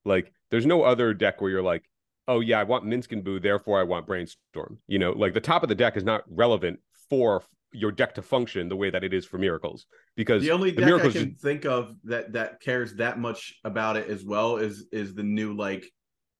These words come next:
Speaker 2: show and tell decks that are playing Vesuvian Dr-, Drifter.
Speaker 1: You, right. And that's, and that's a case where, like, that zone matters. And so this sort of, like, uh, you know, has opened my eyes a little bit more. It's, like, expanded my horizons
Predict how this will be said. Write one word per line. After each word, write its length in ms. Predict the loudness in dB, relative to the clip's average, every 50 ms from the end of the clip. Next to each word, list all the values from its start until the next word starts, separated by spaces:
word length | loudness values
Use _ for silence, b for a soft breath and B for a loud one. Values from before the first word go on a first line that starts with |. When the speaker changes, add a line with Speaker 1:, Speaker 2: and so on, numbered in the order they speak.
| _ _
Speaker 2:
show 400 | -14 -12 -8 0 2 2 4 4
and 140 | 2 0 0
tell 240 | -2 -2 -2 -2 -2
decks 240 | -2 -4 -4 -4
that 100 | -6 -6
are 60 | -6 -4
playing 340 | -4 -4 -4 -4 -4 -6
Vesuvian 680 | -8 -10 -8 -6 -6 -4 -4 -4 -2 -2 -2 -2 -4 -6
Dr-, 240 | -8 -10 -10 -10 -10 -12
Drifter. 540 | -8 -6 -6 -4 -2 0 -2 -2 -2 -8 -16 _ _ _ _ _ _ _ _ _ _ _ _ _ _ _ _ _ _ _ _
Speaker 1:
You, 200 | -10 -10 -8 2
right. 240 | 4 4 4 4 0 0
And 140 | 2 4 4
that's, 160 | 4 4 2
and 180 | 0 0 2 2
that's 140 | 2 2 0
a 60 | -2
case 220 | -2 -2 -2 -2
where, 160 | 0 0 2
like, 180 | 2 0 0 -2
that 180 | -4 -6 -4 -2
zone 260 | -2 0 0 0 0
matters. 380 | -2 -4 -4 -6 -8 -10 -8 -8
And 100 | -6 -2
so 80 | -2
this 140 | -2 -2 0
sort 160 | 0 4 4
of, 100 | 4 4
like, 240 | 4 2 2 0 -6 -10 _ -2
uh, 100 | -2 -2 0
you 100 | -2 0
know, 100 | 0 0
has 160 | 0 -2 0 0
opened 240 | 0 0 2 0 0
my 260 | 2 2 2 2 2
eyes 140 | 2 0 -2
a 40 |
little 200 | -2 -2 -2 -2
bit 100 | -2 -4
more. 180 | -2 0 0 0
It's, 100 | 0 -2
like, 100 | -2 -2
expanded 480 | -2 -4 -4 -2 0 0 0 0 0 0
my 140 | 0 0
horizons 580 | 0 0 0 0 0 0 -2 -4 -6 -8 -10